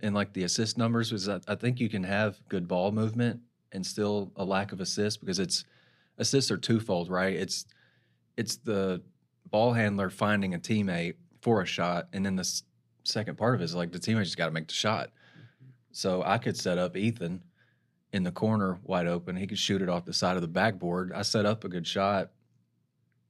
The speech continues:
Speaker 2: But,
Speaker 1: And
Speaker 2: okay.
Speaker 1: it just, it won't go down.
Speaker 2: Yeah.
Speaker 1: And so you don't get an assist on it, even though it was a good shot and you're moving the ball.
Speaker 2: And you track potential assists a lot of
Speaker 1: Yeah.
Speaker 2: times, right? Yeah.
Speaker 1: Yeah.
Speaker 2: I mean,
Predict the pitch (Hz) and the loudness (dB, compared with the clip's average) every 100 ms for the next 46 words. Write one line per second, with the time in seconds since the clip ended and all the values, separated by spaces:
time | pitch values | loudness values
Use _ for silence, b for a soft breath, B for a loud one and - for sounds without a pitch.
0 | _ 131 117 120 - _ _ _ _ _ | _ -4 -4 -6 -14 _ _ _ _ _
1 | _ - - 92 - 98 95 - - 95 | _ -2 2 2 0 -2 -2 -4 -2 -2
2 | 92 87 82 87 101 78 - _ _ _ | -2 -2 -2 0 -2 -4 -12 _ _ _
3 | _ _ _ 143 123 113 107 98 92 90 | _ _ _ 2 6 8 6 6 4 2
4 | 95 87 87 123 120 90 90 90 90 92 | 0 -2 0 2 2 0 0 0 0 0
5 | 92 90 82 85 85 - 110 - 95 92 | 0 -4 -4 -6 -4 0 0 2 2 2
6 | 92 90 98 87 85 78 95 87 147 143 | 0 0 0 0 -4 -4 0 4 4 4
7 | 190 - 147 123 - 117 127 120 98 - | 2 2 2 2 -2 -2 0 0 -2 -2
8 | 110 101 - - 107 101 90 104 101 110 | -4 -4 -8 -2 0 0 -2 -4 0 2
9 | 110 110 104 110 131 120 110 | 4 2 2 4 4 4 0